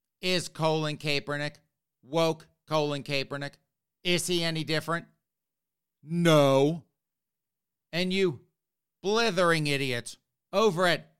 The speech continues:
Morgan State University, how about a little more focus on graduating your students and a little less on this kind of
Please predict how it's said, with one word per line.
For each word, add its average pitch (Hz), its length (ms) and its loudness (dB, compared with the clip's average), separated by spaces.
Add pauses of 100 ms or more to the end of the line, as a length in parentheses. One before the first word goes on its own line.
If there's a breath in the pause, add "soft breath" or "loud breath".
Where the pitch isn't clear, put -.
(180)
Morgan 165 480 2
State - 440 -6
University, 110 840 -8 (1120)
how 247 240 4
about 180 260 2
a 170 60 2
little 165 260 0
more 147 240 -2
focus 120 680 -6 (500)
on 143 240 -2
graduating 170 840 0
your 127 140 -6
students 113 640 -10 (800)
and 165 140 -2
a 165 40 0
little 180 320 2
less 156 340 0 (320)
on 143 180 -4
this 156 200 -2
kind 143 280 -6
of 117 100 -6